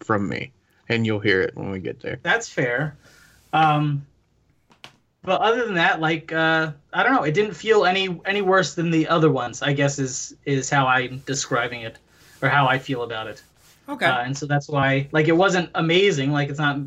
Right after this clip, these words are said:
Speaker 2: like, I'm not like, "Oh, God, I can't believe the atmosphere." Um, but it also didn't feel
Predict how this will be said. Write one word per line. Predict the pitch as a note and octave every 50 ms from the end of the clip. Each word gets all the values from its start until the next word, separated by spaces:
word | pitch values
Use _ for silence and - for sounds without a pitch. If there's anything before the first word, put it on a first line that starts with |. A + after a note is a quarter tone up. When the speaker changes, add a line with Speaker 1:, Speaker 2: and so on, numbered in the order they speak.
| - -
Speaker 2:
like, | C#3+ C#3 C3+ -
I'm | C3+ C#3+
not | C#3 B2 B2+
like, | C#3+ D#3+ D#3+ -
"Oh, | - B3 - -
God, | - - C4+ B3+ B3 A#3+ A#3+ G#3
I | G3+
can't | D#3+ - B3 B3 A3+
believe | - F#3+ G#3+ A3+ A#3 G3
the | E3 F#3 G#3 A3+
atmosphere." | G#3 - - D#3 E3+ E3 - - - E3 D#3 D3 D3 - - - - - - - - _
Um, | D3 D3 C#3+ C#3+ C#3 C#3 C#3 C#3 - _ _ _ _ _ _ -
but | C#3 D#3+ D#3 D#3 D3 D3 - - _
it | E3 D#3
also | E3 F3 E3+ - E3
didn't | D3+ E3 D#3+ C#3
feel | - - E3 E3 E3 D#3+ D#3+ D3+ D3 C#3+